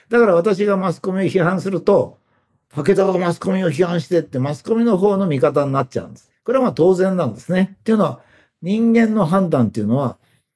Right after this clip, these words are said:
最初に頭に入ったものが正しいと思っちゃうんですよ。まあもちろんマスコミはそれを使ってるわけですね。で、僕は科学者だから、マスコミの聞くと同時に気象庁の発表データとか、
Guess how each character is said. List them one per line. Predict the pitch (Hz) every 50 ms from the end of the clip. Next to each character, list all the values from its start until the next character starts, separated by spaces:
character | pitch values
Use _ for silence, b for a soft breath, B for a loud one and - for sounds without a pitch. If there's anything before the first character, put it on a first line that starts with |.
| _ _ _
最 | _ _ - 196 214 240 240
初 | 226 - 240 233
に | 226 233 226
頭 | 190 185 170 226 226 226 226
に | 208 180
入 | 135 147 165 185
っ | 180 - _ _
た | - 147
も | 135 131 123
の | 131 143
が | 156 139 123
正 | 123 139 165 196 226 226
し | - 226 208
い | 180
と | - 117
思 | 117 117
っ | 117
ち | - -
ゃ | 95 82
う |
ん | 80
で | -
す | - -
よ。 | - - -
ま | - 175
あ | -
も | 156 190 190
ち | 185 240
ろ | 247 196
ん | 156
マ | 147 143
ス | 131 -
コ | - 165
ミ | 160 160
は | 143
そ | 127 160
れ | 160
を | 165 156
使 | - - - 151
っ | 151
て | - - 165
る | 147 143
わ | 123
け | 110
で | 90
す | - - 139
ね。 | 165 202 226 - _ _ _ _ _ _ -
で、 | 226 214 196 208 b b b b b -
僕 | 170 240 269 349
は | 330 202
科 | 127 135 160
学 | 175 180 156
者 | - 147
だ | 123 117 107
か | 120 117
ら、 | 104 95 92 - _ _ _ _ _ _ _ _
マ | - 139 135
ス | 131
コ | - 180 175
ミ | 170
の | 165 160 147
聞 | 135 - -
く | - 180
と | 180 180
同 | 151 139 156 160 151
時 | 143 180 202
に | 196 160 120 -
気 | - - -
象 | - 160 151
庁 | 135 127 139 120 120 139
の | 160 165 131
発 | 123 120 123 - -
表 | 135 131 123 123
デ | 160 151
ー | 117
タ | - 120 113 -
と | - 160 170
か、 | - 120 107 95 -